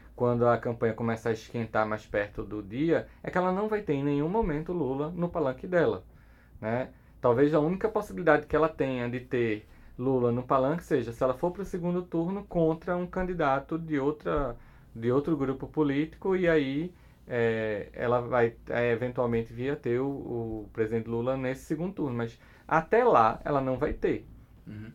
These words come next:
Speaker 1: Danilo vai ter, é, existe a expectativa de Lula vir mais de uma vez a Pernambuco, inclusive isso deve ter algum impacto pra ajudá-lo a, sei lá, colocar ele no segundo turno,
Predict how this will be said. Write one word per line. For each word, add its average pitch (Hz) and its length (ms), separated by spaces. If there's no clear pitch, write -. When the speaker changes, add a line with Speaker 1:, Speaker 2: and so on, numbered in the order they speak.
Speaker 1:
Danilo 131 640
vai 123 260
ter, 123 400
é, 107 320
existe 131 340
a 151 40
expectativa 127 560
de 120 120
Lula 110 280
vir 107 200
mais 151 280
de 151 60
uma 127 160
vez 104 220
a 104 60
Pernambuco, 113 600
inclusive 127 640
isso 127 200
deve 185 260
ter 156 120
algum 110 160
impacto 107 560
pra 139 160
ajudá-lo 143 640
a, 156 300
sei - 200
lá, 120 140
colocar 123 400
ele 127 100
no 139 160
segundo 131 400
turno, 107 540